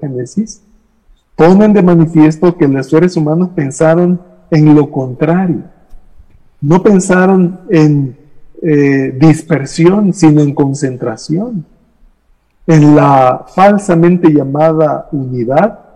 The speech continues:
ellos lo que querían era poner o crear condiciones que obraran de manera hostil y adversa al plan de Dios, basados en la falta de confianza en la palabra de Dios.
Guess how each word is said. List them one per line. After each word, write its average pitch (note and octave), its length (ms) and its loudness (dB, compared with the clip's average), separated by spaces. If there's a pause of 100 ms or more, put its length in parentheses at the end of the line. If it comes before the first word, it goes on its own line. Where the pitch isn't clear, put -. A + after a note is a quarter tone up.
(520)
ellos E3+ 260 4
lo D#3+ 140 4
que C#3 140 -6
querían D#3 520 0
era F3 400 -4 (340)
poner D#3 720 -2
o C#3+ 160 -4
crear D3+ 380 -2
condiciones D#3+ 920 -4 (360)
que D3+ 120 2
obraran E3 800 0
de C#3+ 100 -2
manera D#3 560 2
hostil F#3 520 -2
y F#3 80 2
adversa D#3 720 -4
al C3 160 -10
plan D3+ 240 0
de D3 100 0
Dios, E3 640 -4 (580)
basados F3+ 920 -2 (300)
en D3+ 260 2
la C#3+ 140 0
falta A3 480 -2
de E3+ 140 2
confianza E3 840 -4
en B2+ 100 -4
la B2+ 140 -4
palabra B2 400 -2
de A2+ 160 -4
Dios. B2 480 -12